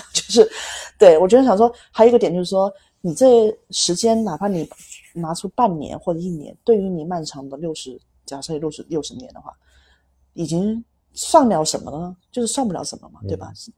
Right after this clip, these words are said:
Speaker 1: 微不，微，微不足道的一事儿。
Speaker 2: 就我们之前跟那个嘉宾聊一个话题，就说为什么中国学生很难有真正的间隔年。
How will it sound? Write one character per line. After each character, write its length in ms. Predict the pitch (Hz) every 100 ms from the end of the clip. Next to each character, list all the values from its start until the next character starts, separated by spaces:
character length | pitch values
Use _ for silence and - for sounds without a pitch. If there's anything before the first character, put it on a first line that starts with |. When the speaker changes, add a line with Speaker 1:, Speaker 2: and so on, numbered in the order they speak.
| - 226
Speaker 1:
微 160 | 262 277
不， 320 | 277 - 220 _ - _ 220
微， 260 | 277 277 262
微 100 | 294
不 80 | 262
足 120 | 202
道 120 | 226 269
的 60 |
一 20 |
事 40 | 117
儿。 0 |
Speaker 2:
就 40 |
我 60 | 98
们 140 | 90
之 100 | -
前 220 | 113 110
跟 240 | 104 110 110
那 100 | 107
个 240 | 95 90 85
嘉 180 | - 104
宾 160 | 101 101
聊 160 | 87
一 40 | 92
个 60 |
话 220 | 95 104 95
题， 160 | 90
就 140 | 92 95
说 160 | 101
为 100 | 104
什 100 | 98
么 120 | 98
中 240 | 92 110 101
国 180 | 90 98
学 240 | - 90
生 140 | 98
很 160 | - 87
难 120 | 87
有 80 | 92
真 220 | 80 104
正 120 | 107 92
的 80 |
间 260 | 78 101 98
隔 140 | 92
年。 200 | 92 78